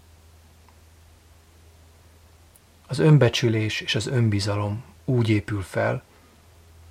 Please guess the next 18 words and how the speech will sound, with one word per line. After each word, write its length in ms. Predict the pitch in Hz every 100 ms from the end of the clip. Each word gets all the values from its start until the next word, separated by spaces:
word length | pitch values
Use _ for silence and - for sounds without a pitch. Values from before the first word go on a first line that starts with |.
| - - -
hogy 160 | 123
megtartjuk 600 | 117 117 - 98 - 107
ezeket 320 | 110 104 107 110
a 60 |
fogadalmakat. 920 | - 113 110 110 110 117 - 147 - - - - - - - - - - - - - - - - - -
Ebből 360 | 120 107 107 110
adódik 580 | 110 110 107 - - - - -
az 140 | 104
önmagunk 500 | 120 113 107 104 98
megbecsüléséből 1040 | 113 107 101 - 117 107 98 - 104 107
származó 540 | 104 - 110 110 107 113
boldogság. 800 | 135 120 135 - - 135 135 - - - - - - - - - - - - - - - - - - - - -
Ha 120 | -
következetesen 880 | 135 151 151 - 113 113 113 - 104
tudjuk 380 | 120 113 107 -
tartani 440 | 107 107 117 104
a 60 | 95
fogadalmakat, 840 | - 107 104 107 104 104 117 -